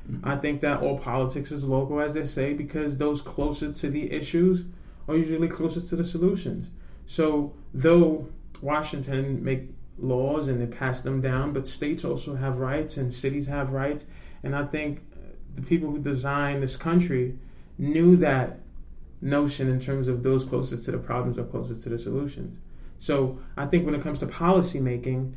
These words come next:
Speaker 2: it's very much the same thing. They need to be educated just like everyone else.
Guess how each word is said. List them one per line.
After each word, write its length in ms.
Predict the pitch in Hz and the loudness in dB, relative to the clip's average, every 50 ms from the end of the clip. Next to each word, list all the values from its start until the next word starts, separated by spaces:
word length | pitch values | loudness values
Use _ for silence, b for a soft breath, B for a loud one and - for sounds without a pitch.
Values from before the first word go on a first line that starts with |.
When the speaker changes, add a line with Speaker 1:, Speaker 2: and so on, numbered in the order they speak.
| B B B | B B B
Speaker 2:
it's 140 | 123 123 120 | -4 -4 0
very 240 | 120 139 131 131 131 | 2 4 4 6 6
much 220 | 127 127 123 - | 4 2 0 -2
the 100 | - 120 | -6 -6
same 340 | 120 - 135 123 120 120 117 117 | -6 -4 -4 -2 -2 -2 -2 -2
thing. 180 | 123 120 120 | -2 -2 0
They 80 | 123 127 | 0 0
need 180 | 135 143 135 | 0 0 0
to 100 | 127 135 | -2 -2
be 140 | 123 127 123 | 0 0 2
educated 560 | 127 127 123 123 123 - 131 127 123 120 113 | 2 0 -2 -4 -4 -2 0 2 2 0 -2
just 240 | 117 - 123 120 - | -4 -6 -8 -6 -4
like 200 | 123 120 120 117 | -4 -4 -4 -4
everyone 360 | - 117 117 127 127 127 127 | -4 -2 -2 -2 0 0 -2
else. 280 | 143 - - - - - | -2 -4 -6 -8 -8 -10